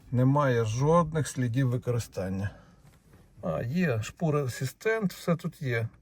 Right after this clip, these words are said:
Адаптивний круїз-контроль. Все є. По стану, чесно кажучи, нема що й показати. Немає жодної подряпинки, рисочки в с-,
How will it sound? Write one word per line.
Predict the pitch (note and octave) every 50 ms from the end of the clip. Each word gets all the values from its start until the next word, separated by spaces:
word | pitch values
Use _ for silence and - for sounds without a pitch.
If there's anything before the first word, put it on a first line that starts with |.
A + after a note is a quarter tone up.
| - - - - - - - - - - - -
Адаптивний | - - A#2 C#3 C3+ - - - D#3 C3+ B2+ A#2+ B2 A#2+
круїз-контроль. | - C3+ C3+ C3 A2+ - - - B2+ A#2+ B2 - E3 F3 F3 D#3+ D3+ C3+ - - _ _ _ _ _ _ _ _ _ _ _ _ _ _ _ _ _ _ _ _ _ - - - _ _ _ _ - _ _ _ _ _ _ _ _ _ _ _ _ _ _ _ _ _ - -
Все | - - - - - B2+ C3+ C3 C3
є. | C3 C3 G#2 G2 F#2+ F#2+ - - _ _ _ _ _ _ _ _ _ _ _ _ _ _ _ _ _ _ _ _ _ _ _ _ _ _ _ _ _ _ _ _ _ _ _ _ _ _ _ _ _ _ _ _ _ _ _ _ - - _ _ _ _ _
По | - - B2
стану, | - - - E3+ D#3+ D#3 C#3+ B2+ A#2+ A2+
чесно | - - C#3+ B2 - B2+ B2
кажучи, | A2 - C3+ B2+ A2+ A2+ G#2+ - - B2+
нема | B2 A#2+ B2 C3 C3 B2
що | A2+ - -
й | -
показати. | A2+ - B2 - B2+ A2+ G#2 G#2+ G#2+ G2+ - - - - _ - - - - - - - - - - - - _ _ _ _ _ _ _ -
Немає | A2 A2 A2+ A2+ A#2 B2 A#2+ B2 B2 A#2 A2+
жодної | A2 B2+ B2 A2+ G#2+ A#2 A#2 A2
подряпинки, | - - A#2 A2+ C#3+ F3 F3+ E3+ - - D3 C#3+ C3 - - - D3 C#3
рисочки | B2 C3+ D3 C#3 - - C3+ B2+ - - - - B2+
в | A#2
с-, | - - - C3